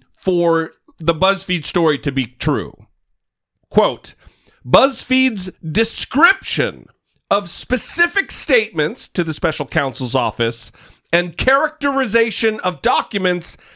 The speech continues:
and testimony obtained by this office regarding Michael Cohen's congressional testimony are not accurate." So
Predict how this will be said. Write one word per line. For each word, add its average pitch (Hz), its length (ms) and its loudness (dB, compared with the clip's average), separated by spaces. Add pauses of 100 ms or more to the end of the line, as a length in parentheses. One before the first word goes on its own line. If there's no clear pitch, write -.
(140)
and 190 200 0
testimony 151 840 0 (180)
obtained 190 1000 0 (240)
by 131 200 2
this 113 220 -2
office 101 420 -4
regarding 131 400 0
Michael 131 300 -4
Cohen's 143 320 0
congressional 131 440 -2
testimony 117 600 -2 (340)
are 156 160 0
not 190 360 2 (100)
accurate." - 720 -6 (1200)
So 180 400 2